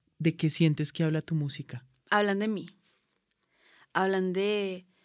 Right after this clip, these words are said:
Speaker 2: de cosas que siento, de cosas que percibo, de experiencias,
Speaker 1: Sí.
Speaker 2: eh.
Speaker 1: Hay algo muy curioso que pasa con tu música y cuando uno escucha, y a mí me pasó,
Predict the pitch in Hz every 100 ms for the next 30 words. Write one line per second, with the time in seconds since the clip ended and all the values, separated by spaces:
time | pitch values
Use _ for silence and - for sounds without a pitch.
0 | _ _ _ 185 202 208 202 196 220 214
1 | - 247 254 240 240 226 220 220 202 190
2 | 185 190 196 196 190 - 233 233 214 208
3 | - _ _ - - - - 196 196 -
4 | 196 196 202 208 202 202 196 190 - -
5 | 175 143 135 170 - _ _ - - -
6 | - - 170 196 190 208 233 233 214 214
7 | 220 240 175 160 156 175 185 170 151 -
8 | 160 175 165 147 143 135 - 151 147 156
9 | 175 160 143 139 143 147 160 - 131